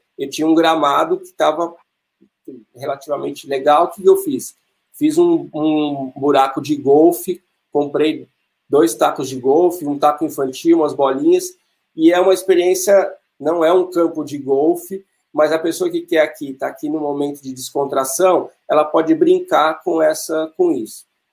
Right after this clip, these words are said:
O que eu, eu tô falando esse exemplo pra que a pessoa possa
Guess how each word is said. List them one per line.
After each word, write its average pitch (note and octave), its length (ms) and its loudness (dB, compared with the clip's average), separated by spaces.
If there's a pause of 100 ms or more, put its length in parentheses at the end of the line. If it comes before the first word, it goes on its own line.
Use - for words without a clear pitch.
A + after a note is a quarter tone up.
O A#2+ 100 -14
que D#3 100 -8
eu, D#3 200 -6
eu B2+ 240 -6
tô D3 120 -6
falando D3+ 320 -2
esse D3 180 -8
exemplo C#3+ 500 -2
pra C#3+ 160 -10
que - 80 -10
a C#3+ 60 -8
pessoa D3+ 360 -6
possa D#3+ 520 2